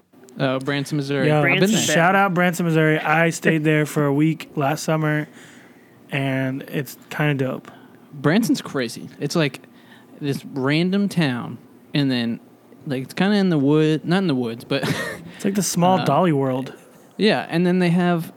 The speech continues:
Speaker 1: it's like, yeah, it's like a Dolly World
Speaker 3: Dolly
Speaker 1: in the
Speaker 3: World's
Speaker 1: middle
Speaker 3: not even
Speaker 1: of
Speaker 3: big.
Speaker 1: rural
Speaker 2: That's what I'm
Speaker 1: Missouri.
Speaker 2: saying. You said it's not big?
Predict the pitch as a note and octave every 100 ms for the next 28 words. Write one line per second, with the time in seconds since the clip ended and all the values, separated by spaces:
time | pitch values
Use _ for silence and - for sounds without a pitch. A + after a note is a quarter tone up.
0 | - E3+ - E3 - G3 A2 C3 D3 D3+
1 | C#3 D3 E3 A2+ F#3 F#3+ E3 C3 D3+ D#3+
2 | D#3+ D#3 D3+ D3 C3 - - - - -
3 | - - C#3 D3+ D#3 D#3+ C#3+ F3 D3+ C#3+
4 | - - - - - - - D3+ D#3+ C3
5 | C#3 C#3 E3 F3+ G3+